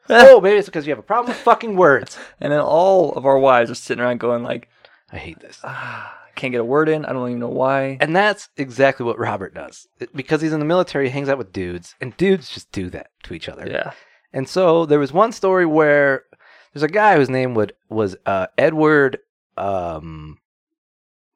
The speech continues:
Speaker 2: Pusey. <laughs> Yeah.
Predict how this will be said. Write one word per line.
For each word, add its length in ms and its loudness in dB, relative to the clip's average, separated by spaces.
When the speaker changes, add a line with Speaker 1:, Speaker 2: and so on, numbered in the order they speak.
Speaker 2:
Pusey. 500 -10
<laughs> 480 -10
Yeah. 420 4